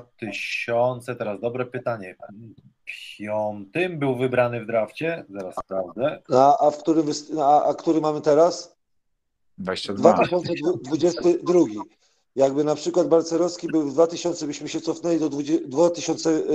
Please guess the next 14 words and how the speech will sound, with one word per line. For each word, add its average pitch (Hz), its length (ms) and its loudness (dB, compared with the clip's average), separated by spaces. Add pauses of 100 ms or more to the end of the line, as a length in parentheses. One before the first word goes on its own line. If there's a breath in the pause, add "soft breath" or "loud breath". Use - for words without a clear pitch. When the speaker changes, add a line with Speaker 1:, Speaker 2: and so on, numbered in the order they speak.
(140)
Speaker 2:
piątego 151 460 4
roku, 139 260 4
to 156 100 -2
może 160 280 4
by 147 80 2
został 156 320 2
wybrany 156 380 4
i 151 40 -4
by 151 120 0
t-, - 160 -12
grał 135 340 6
z - 80 -12
tymi 160 180 -4
umiejętnościami. 156 760 -4